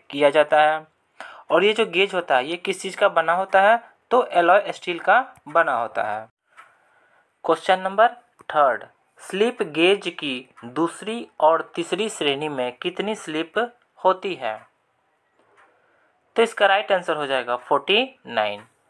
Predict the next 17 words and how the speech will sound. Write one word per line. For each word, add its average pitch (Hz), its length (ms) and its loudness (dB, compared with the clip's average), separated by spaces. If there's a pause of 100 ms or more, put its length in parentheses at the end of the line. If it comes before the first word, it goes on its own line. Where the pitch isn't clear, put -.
(300)
और 196 240 4
ये 220 140 -6
जो 233 140 -4
स्लिप 226 460 -10
गेज 160 260 0
होता 120 300 0
है, 113 220 -2 (500)
तो 180 80 -2
स्लिप 226 360 -6
गेज 214 180 0
को 226 160 2
जॉनसन 175 640 0
गेज 185 260 -6
के 196 120 0
नाम 160 280 2
से 170 200 -2
भी 214 240 -6